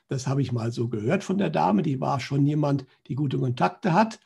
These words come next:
Da habe ich auch gedacht, "Na ja, gut." Aber dann habe ich von Peter Bayer, der hat zwei Kontakte aus zwei E-U-Ländern, die auch gesagt haben, die E U plant eine allgemeine Regelung zum ersten siebten.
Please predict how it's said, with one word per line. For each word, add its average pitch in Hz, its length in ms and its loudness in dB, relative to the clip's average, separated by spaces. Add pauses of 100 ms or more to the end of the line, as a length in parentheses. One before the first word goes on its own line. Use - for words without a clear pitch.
(320)
Da 117 120 0
habe 135 80 4
ich 143 100 4
auch 147 140 4
gedacht, 127 360 2
"Na 131 120 -2
ja, 151 180 2
gut." 151 420 6 (500)
Aber 147 220 0
dann 185 300 6
habe 196 160 6
ich - 160 0
von - 440 -10
Peter 143 280 -4
Bayer, 165 400 2
der 160 120 2
hat 170 160 -2
zwei 156 180 0
Kontakte 160 520 -2
aus 147 140 -4
zwei 147 200 -2
E-U-Ländern, 190 720 4
die 160 140 0
auch 156 220 0
gesagt 175 420 0
haben, 214 280 0 (560)
die 180 120 2
E 180 160 -2
U 190 360 2 (200)
plant 160 320 2
eine 156 260 -2
allgemeine 139 640 2
Regelung 170 400 4
zum 185 200 -2
ersten - 420 -2
siebten. 190 540 0